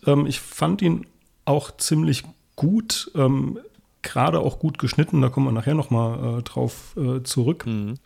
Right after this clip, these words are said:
Speaker 1: Weil es quasi in so zwei verschiedenen Welten mehr oder weniger spielt. Ähm, ich fand aber Andrew Garfield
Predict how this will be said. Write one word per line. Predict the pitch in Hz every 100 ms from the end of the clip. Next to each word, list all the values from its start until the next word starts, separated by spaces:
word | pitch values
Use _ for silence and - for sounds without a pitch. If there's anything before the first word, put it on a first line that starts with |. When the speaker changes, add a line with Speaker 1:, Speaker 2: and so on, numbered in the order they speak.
| - - -
Speaker 1:
Weil | 113
es | 110
quasi | 123 123 135
in | 135
so | 127
zwei | - 127 127
verschiedenen | 127 - 135 - 143 139 135 127 123 113 113
Welten | 123 151 156 160 151 143
mehr | 143
oder | 139 131
weniger | 143 151 143
spielt. | 131 - 165 165 - - - - - -
Ähm, | 139 139 139
ich | 135 -
fand | 156 170
aber | 151 143
Andrew | 143 131
Garfield | 120 120 - 151 139 127 - -